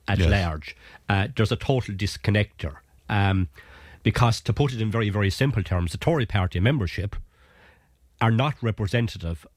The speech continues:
Speaker 1: of public opinion in the broad sense. Uh, so that's what happened.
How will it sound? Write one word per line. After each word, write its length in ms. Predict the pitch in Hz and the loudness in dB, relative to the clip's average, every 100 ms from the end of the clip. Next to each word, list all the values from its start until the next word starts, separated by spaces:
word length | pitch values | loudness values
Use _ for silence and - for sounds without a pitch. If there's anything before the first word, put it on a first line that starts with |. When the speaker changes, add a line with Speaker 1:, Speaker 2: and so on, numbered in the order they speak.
| - | -4
Speaker 1:
of 160 | 98 | -4
public 360 | - 107 98 - | 0 0 0 0
opinion 500 | 90 - 104 87 82 - _ - | -2 0 0 0 -4 -8 _ -4
in 120 | 101 | -2
the 80 | 90 | 0
broad 300 | 87 87 80 | 0 0 0
sense. 480 | - 85 76 - - _ - - - 104 | 0 -2 -2 -12 -14 _ -20 -20 -2 0
Uh, 80 | |
so 160 | 104 113 | 2 2
that's 200 | 143 - | 0 0
what 100 | 113 | 0
happened. 440 | 117 - 87 78 | 0 0 -6 -8